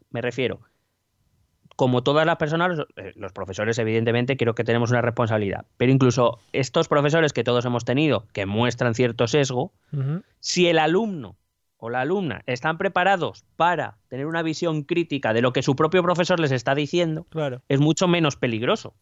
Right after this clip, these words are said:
Speaker 2: Ujú.
Speaker 1: Eso es lo que hay que enseñarle a nuestros chicos y chicas y a nuestro, bueno, a nuestra población en general, claro.
Speaker 2: Pues nada, a tope. A tope <laughs> con ello.
Speaker 1: Bueno, en, eh, propuesta noventa y uno apoyaremos a todas las deportistas españolas y promocionaremos el deporte femenino,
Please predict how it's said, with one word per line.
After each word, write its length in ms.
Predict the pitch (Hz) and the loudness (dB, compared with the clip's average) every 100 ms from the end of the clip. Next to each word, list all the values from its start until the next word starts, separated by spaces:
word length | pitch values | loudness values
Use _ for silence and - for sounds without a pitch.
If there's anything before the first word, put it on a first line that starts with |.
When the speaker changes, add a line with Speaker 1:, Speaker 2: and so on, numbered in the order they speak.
| _ | _
Speaker 2:
Ujú. 320 | 175 165 175 - _ _ _ | -12 -10 -10 -16 _ _ _
Speaker 1:
Eso 220 | 196 226 | -2 0
es 80 | 190 | 0
lo 140 | 160 143 | 0 0
que 60 | |
hay 80 | 143 | 0
que 80 | 143 | 0
enseñarle 400 | 131 127 123 120 | 0 0 2 0
a 40 | |
nuestros 320 | 120 117 117 | -2 -4 -8
chicos 320 | - 135 143 131 | -6 -4 -4 -4
y 60 | |
chicas 320 | 135 147 196 - | -4 0 -2 -2
y 60 | 120 | -2
a 40 | |
nuestro, 340 | 110 - 87 | -2 -4 -10
bueno, 200 | 80 131 | -6 -4
a 40 | 90 | -4
nuestra 240 | 85 95 | -4 -6
población 420 | 101 101 90 110 | -2 -2 -2 -2
en 60 | 135 | -2
general, 360 | - 85 143 - _ _ | -2 -2 -4 -6 _ _
claro. 200 | 120 - _ - - _ _ _ _ - | -16 -16 _ -20 -20 _ _ _ _ -10
Speaker 2:
Pues 100 | 113 | -4
nada, 140 | 113 | -4
a 60 | 107 | 0
tope. 300 | 127 107 90 _ _ _ _ _ - | 0 0 -4 _ _ _ _ _ -10
A 80 | 113 | 0
tope 360 | - - - | 0 2 2
<laughs> 100 | 165 | 2
con 160 | 190 151 | 2 0
ello. 500 | 156 123 110 143 - _ _ | -2 -4 -4 -6 -8 _ _
Speaker 1:
Bueno, 200 | - 165 | 0 2
en, 80 | 156 | 4
eh, 280 | 151 151 147 | 4 4 2
propuesta 300 | 147 147 156 | 2 0 2
noventa 260 | 175 165 160 | 2 4 2
y 60 | 170 | 2
uno 100 | 180 | 2
apoyaremos 580 | 156 147 147 170 170 147 | 2 2 2 2 -2 -2
a 40 | |
todas 260 | 135 160 160 | -2 0 0
las 120 | 156 147 | 0 0
deportistas 580 | 135 147 143 156 156 | -2 -2 -2 -2 -2
españolas 580 | 147 - 131 151 180 175 | -2 -2 -2 0 0 0
y 60 | 160 | -2
promocionaremos 680 | 143 135 139 131 143 156 | -2 -2 0 0 0 0
el 80 | 160 | -2
deporte 340 | 147 156 151 147 | -2 -4 -4 -4
femenino, 560 | 139 131 151 117 92 | -2 0 0 -2 -6